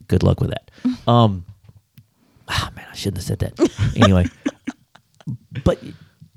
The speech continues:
Speaker 1: I don't know. I, this has just got me. I'm just, I'm steadily trying not to go back to verse two. And I know people are gonna be like, "Man, you guys are just harping at one thing." The most important thing in your life should be to know that Jesus Christ was crucified for your sins.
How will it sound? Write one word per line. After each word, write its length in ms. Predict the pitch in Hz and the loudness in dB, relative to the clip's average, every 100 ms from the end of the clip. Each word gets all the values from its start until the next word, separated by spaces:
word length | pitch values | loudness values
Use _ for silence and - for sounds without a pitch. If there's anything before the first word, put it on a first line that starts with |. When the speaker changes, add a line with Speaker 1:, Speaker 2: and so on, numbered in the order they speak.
| _ _ - - - - - - - | _ _ -14 -14 -12 -16 -18 -14 0
Speaker 1:
I 40 | |
don't 120 | 131 92 | 2 2
know. 100 | 90 | 2
I, 180 | 151 170 - | -2 -4 -4
this 320 | 131 196 - | 0 2 4
has 180 | 147 110 | 2 2
just 260 | 135 - - | 0 -2 2
got 260 | 123 127 | 4 4
me. 140 | 117 113 | 4 4
I'm 160 | 107 | 2
just, 220 | 104 127 - | 0 -2 0
I'm 120 | 117 | 0
steadily 360 | 110 139 143 135 | 0 2 4 2
trying 260 | - 123 120 | 4 4 6
not 160 | 127 | 4
to 60 | 113 | 2
go 180 | - 143 | 2 0
back 280 | 110 110 101 | 0 -2 -2
to 100 | 95 | -2
verse 240 | 107 107 | 0 -2
two. 200 | - 95 - - - _ _ _ _ - 143 _ _ _ _ _ - | 0 -2 -2 -18 -20 _ _ _ _ -18 -16 _ _ _ _ _ 2
And 100 | 123 | 4
I 100 | 123 | 4
know 140 | 131 143 | 4 4
people 180 | 139 | 4
are 40 | 117 | 4
gonna 100 | 117 | 4
be 60 | |
like, 140 | 107 104 | 2 2
"Man, 200 | 117 110 | 0 2
you 120 | 139 | 0
guys 240 | 165 170 113 | 0 -2 -2
are 40 | |
just 220 | 95 101 | -4 -6
harping 400 | - - 139 117 | -8 -6 -6 -2
at 100 | 98 | -4
one 140 | 104 107 | -2 -2
thing." 240 | 120 101 - _ _ _ _ _ | -2 -6 -8 _ _ _ _ _
The 140 | 113 | -2
most 300 | 143 151 160 | 2 2 2
important 400 | 151 131 143 127 120 | 0 4 4 4 2
thing 240 | 120 117 | 2 4
in 120 | 98 | 2
your 200 | 95 110 | 2 4
life 280 | 104 104 107 | 4 4 2
should 160 | - 95 | 0 2
be 120 | 101 | 2
to 60 | 92 | 2
know 200 | 95 98 | 2 4
that 120 | 95 | 2
Jesus 320 | 90 101 104 | 2 2 2
Christ 320 | - 101 98 - | 0 0 0 -2
was 80 | 85 | -8
crucified 560 | 104 95 - - 90 90 | -4 -4 -2 -2 -2 -2
for 80 | |
your 200 | 92 95 | 0 0
sins. 500 | 95 95 95 - - | -2 -2 -2 -4 -12